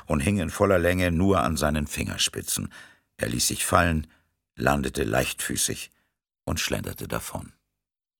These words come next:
Dann stieg er in seinen Wagen und startete den Motor.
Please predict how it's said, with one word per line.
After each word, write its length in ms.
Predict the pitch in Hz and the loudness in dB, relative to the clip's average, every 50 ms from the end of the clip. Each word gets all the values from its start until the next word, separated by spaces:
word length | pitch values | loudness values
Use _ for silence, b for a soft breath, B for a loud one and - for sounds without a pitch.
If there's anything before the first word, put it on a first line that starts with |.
| _ _ _ _ _ _ _ _ _ _ _ _ _ _ _ _ _ _ _ _ _ | _ _ _ _ _ _ _ _ _ _ _ _ _ _ _ _ _ _ _ _ _
Dann 200 | - 98 98 95 | 4 4 4 6
stieg 360 | 90 - - - - 104 - - | 4 2 2 4 2 0 2 4
er 100 | 110 101 | 2 2
in 100 | 98 82 | 4 4
seinen 320 | 90 101 98 104 101 80 | 4 4 4 4 4 6
Wagen 340 | 85 80 82 87 82 110 - | 6 6 6 4 2 0 0
und 140 | - 107 - | 0 0 0
startete 540 | - - 95 82 80 - - - - 92 | 2 2 4 2 2 2 0 -2 0 0
den 160 | 71 90 82 82 | 0 2 2 2
Motor. 520 | 80 69 62 - - 67 58 55 52 - | 2 2 0 -2 -2 -2 -2 -4 -4 -8